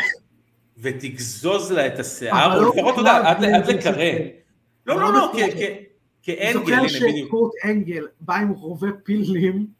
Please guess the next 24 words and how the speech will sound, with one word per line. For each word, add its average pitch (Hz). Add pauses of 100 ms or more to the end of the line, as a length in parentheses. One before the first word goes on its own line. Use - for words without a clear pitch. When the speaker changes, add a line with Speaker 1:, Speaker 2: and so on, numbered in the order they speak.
(480)
Speaker 1:
והרדים 170
את 190
ביג 196
שואו? 226
Speaker 2:
את 247
ביג 254
שואו. 165 (560)
Speaker 1:
עם 190
רובה 202 (140)
פילים, 247 (280)
<laughs> -
כי 208
זה 208
מה 240
שצריך -
כדי 202
להרדים 214
את -
ביג 220
שואו, 233 (540)
וגילח 196
לו 226
את 214
השיער 208